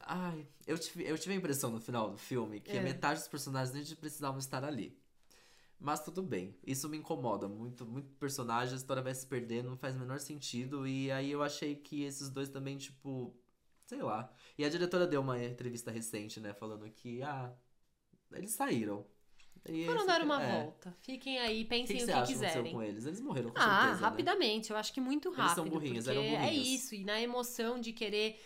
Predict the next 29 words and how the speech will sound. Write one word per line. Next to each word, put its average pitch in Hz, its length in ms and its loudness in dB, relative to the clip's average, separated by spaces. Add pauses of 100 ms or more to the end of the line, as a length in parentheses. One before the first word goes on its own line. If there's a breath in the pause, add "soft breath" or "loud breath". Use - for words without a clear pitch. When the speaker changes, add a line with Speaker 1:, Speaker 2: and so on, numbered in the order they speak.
(160 loud breath)
Speaker 2:
ser - 180 0
mais 220 220 2
esperto, 214 560 0
com 262 160 -2
certeza 254 600 0
al-, 233 600 2
al-, 190 280 -2
eles 202 220 -4
vacilaram 208 560 0
rápido, 185 540 4
assim. 160 400 -10 (160)
Speaker 1:
E 185 180 0
me, 196 160 2
eu 151 80 6
estou, 185 280 2
co-, 185 220 0
e, 127 60 0
e, 131 320 0
inclusive, 131 480 -6
fazendo 123 300 -4
a - 20 -2
pauta, 123 460 -4
eu 127 160 -2
fiquei 131 720 -2 (100)
chocado, 110 560 -2
nem 104 200 -6
me 151 100 -6
toquei. 127 640 -2 (160)
O, 127 240 -4